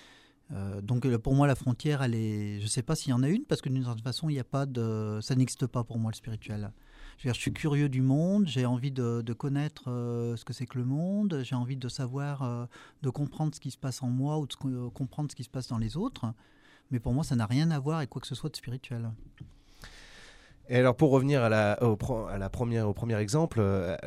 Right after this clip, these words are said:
Speaker 2: comment on, est-ce que tu remets en cause aussi, euh, l'élevage, hein, ou d'une manière générale, ou simplement les méthodes d'élevage ? Et est-ce qu'on peut encore considérer que l'homme, euh, euh, puisse élever pour, euh, pour manger de la viande et, ou continuer à en chasser et être un prédateur ?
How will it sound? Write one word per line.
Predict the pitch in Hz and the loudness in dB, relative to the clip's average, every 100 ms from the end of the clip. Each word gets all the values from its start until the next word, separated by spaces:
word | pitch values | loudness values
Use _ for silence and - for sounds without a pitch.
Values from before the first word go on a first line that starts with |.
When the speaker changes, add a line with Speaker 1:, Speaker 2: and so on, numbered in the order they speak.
| - - - - - _ - | -14 -16 -20 -20 -20 _ -4
Speaker 2:
comment | 139 131 147 | -2 2 2
on, | 160 131 104 101 98 87 | 2 2 0 -2 -4 -4
est-ce | 110 - | -6 -2
que | |
tu | 143 - 120 | -4 0 2
remets | 104 117 131 | 4 6 6
en | 113 | 4
cause | - 156 117 | 4 4 4
aussi, | 107 - 139 | 0 0 2
euh, | 107 | 4
l'élevage, | 101 107 113 160 156 101 | 4 2 4 4 4 0
hein, | 92 - - | -4 -8 -8
ou | 110 - _ _ - - 95 | -8 -8 _ _ -16 -10 -2
d'une | 117 | 0
manière | 110 113 | 2 2
générale, | 110 117 139 160 | 0 0 2 2
ou | 110 | 2
simplement | - 127 107 117 135 | -2 -4 0 2 4
les | 123 104 | 2 2
méthodes | 117 110 117 | 0 0 -2
d'élevage ? | 104 104 131 170 127 - | 0 0 0 0 -2 -4
Et | 110 | -2
est-ce | 110 - | -2 -2
qu'on | 120 - 95 | -4 -4 -6
peut | 104 92 | -4 -4
encore | 92 113 | -4 -4
considérer | 107 107 104 101 139 | -2 -4 -2 0 0
que | - | 0
l'homme, | 101 110 139 110 | 4 6 4 4
euh, | 92 87 85 - - - | 0 0 -4 -14 -20 -8
euh, | 90 | -6
puisse | - 113 - | -4 -4 0
élever | - 107 120 131 | 0 2 2 2
pour, | 120 98 98 | 2 0 0
euh, | 92 | -2
pour | 87 98 | -2 -2
manger | 98 98 113 | -2 -2 -2
de | |
la | 95 | -2
viande | 95 127 170 131 90 _ - _ | 0 2 2 0 -4 _ -20 _
et, | - | -4
ou | 98 104 98 | -2 -2 -2
continuer | 104 92 - 110 | -2 -4 0 0
à | 101 | 0
en | |
chasser | 90 110 - 160 | -2 -6 -6 -4
et | 139 | -2
être | - 107 | -2 -2
un | |
prédateur ? | 98 101 101 - 98 90 | -4 -2 -2 -2 -4 -4